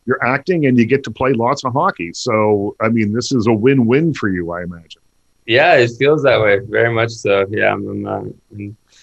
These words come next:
Speaker 1: What,
Speaker 2: every
Speaker 1: what do you
Speaker 2: day I wake up and pinch myself a little bit. <laughs>
Speaker 1: What do you take away from playing hockey, uh, and bring that into your world as an actor?
Speaker 2: You know, the,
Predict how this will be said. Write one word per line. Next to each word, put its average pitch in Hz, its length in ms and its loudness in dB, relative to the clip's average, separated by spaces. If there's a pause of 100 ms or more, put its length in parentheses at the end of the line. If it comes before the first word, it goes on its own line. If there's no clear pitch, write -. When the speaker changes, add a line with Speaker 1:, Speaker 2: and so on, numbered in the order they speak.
(280)
Speaker 1:
What, 220 200 -6
Speaker 2:
every 117 80 4
Speaker 1:
what 123 160 4
do 120 80 4
you 113 160 4
Speaker 2:
day 107 80 -6 (140)
I 104 80 -4
wake 107 240 0
up 113 80 2
and 107 120 -8
pinch 110 220 0
myself 98 360 0
a 98 40 -6
little 95 160 -2
bit. 98 220 0 (260)
<laughs> - 180 -10 (460)
Speaker 1:
What 185 280 0
do 254 80 2
you 262 140 8
take 170 300 0
away 101 640 2
from 110 680 0
playing 135 340 -2
hockey, 113 680 -6 (260)
uh, 110 300 -4 (120)
and 117 180 0
bring 131 280 2
that 123 300 0
into 123 420 -2
your 104 260 0
world 107 520 0
as 107 180 0
an 104 100 -2
actor? 92 500 -8 (920)
Speaker 2:
You 143 120 -4
know, 151 360 0
the, 127 600 2